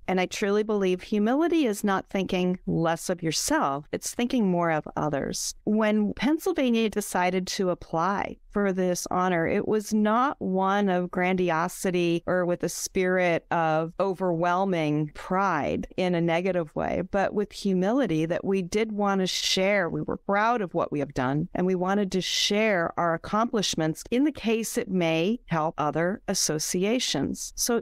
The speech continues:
Diana, can you share with us the process of application?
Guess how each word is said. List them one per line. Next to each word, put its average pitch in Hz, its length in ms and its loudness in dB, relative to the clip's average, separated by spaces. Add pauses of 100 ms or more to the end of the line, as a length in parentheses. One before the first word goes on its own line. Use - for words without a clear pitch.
(140)
Diana, 262 380 2
can 247 420 0
you 285 240 2
share 214 420 0
with 185 220 -2
us 208 580 -2 (100)
the 196 100 -2
process 190 920 -2
of 208 220 0
application? - 800 -2